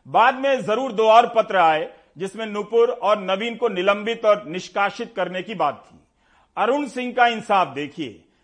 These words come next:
नुपुर शर्मा और नवीन कुमार जिंदल की बातों में बहुत अंतर नहीं है, लेकिन नुपुर शर्मा केवल छह साल के लिए निलंबित होती हैं और नवीन जिंदल पार्टी से ही निकाल दिए जाते हैं। इस बहस में अभिव्यक्ति की आजादी का प्रश्न भी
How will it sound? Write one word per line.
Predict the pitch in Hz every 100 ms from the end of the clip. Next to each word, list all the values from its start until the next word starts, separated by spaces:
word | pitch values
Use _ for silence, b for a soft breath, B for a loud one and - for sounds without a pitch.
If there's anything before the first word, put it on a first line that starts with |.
| _ -
नुपुर | 180 226 254 247
शर्मा | 247 226 226 226
और | 294 196 185
नवीन | 190 202 240
कुमार | 226 220 220
जिंदल | 180 196 208 214
की | 214 180
बातों | 190 190 214
में | 208
बहुत | 180 185 196
अंतर | 185 175 170
नहीं | 160 196 185
है, | 143 139 135 b b b
लेकिन | 170 185 208
नुपुर | 214 226 247
शर्मा | - 208 220 220
केवल | 202 202 208
छह | 208 214 214
साल | 214 190 196
के | 185 202
लिए | 196
निलंबित | 180 185 185 196 143
होती | 165 170 165
हैं | 170 165 156 B B
और | 170 190
नवीन | 175 196 202 233 233 220
जिंदल | 190 196 202 196
पार्टी | 180 180 180 185
से | 175
ही | 165 165
निकाल | 156 156 151 147
दिए | 139 139
जाते | 127 120 104 101
हैं। | 87 _ _ _ b b b 208
इस | 247 -
बहस | 170 196 202 208
में | 185 196
अभिव्यक्ति | 196 160 165 170 190 190 202
की | 190 190
आजादी | 170 165 170 175 180 175 190
का | 165 175
प्रश्न | - 180 - 175
भी | 160 180